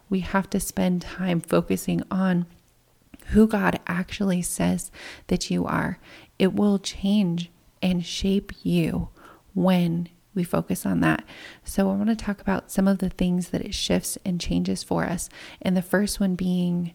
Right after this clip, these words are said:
fear. When we are doing things motivated by, "Is God going to be okay with me? Am I gonna be okay? Are we good? We good God, with God?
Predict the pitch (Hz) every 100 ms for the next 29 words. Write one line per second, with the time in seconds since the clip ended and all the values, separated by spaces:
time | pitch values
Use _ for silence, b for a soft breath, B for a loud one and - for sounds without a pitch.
0 | _ _ - 202 214 - 185 - B B
1 | B B B B B - 190 196 202 196
2 | 190 185 185 180 - _ _ - 180 180
3 | 180 180 180 180 _ _ _ _ _ _
4 | _ _ - 214 247 226 202 185 175 165
5 | 175 180 180 175 170 175 170 175 180 175
6 | - _ _ _ _ _ _ _ _ 196
7 | 202 - 180 180 180 180 170 175 175 165
8 | - 190 - 185 - 175 - - 170 190
9 | 226 262 254 254 254 240 226 220 B B
10 | B _ - 208 220 220 220 220 - -
11 | 196 208 220 202 202 208 - 190 - 196
12 | 190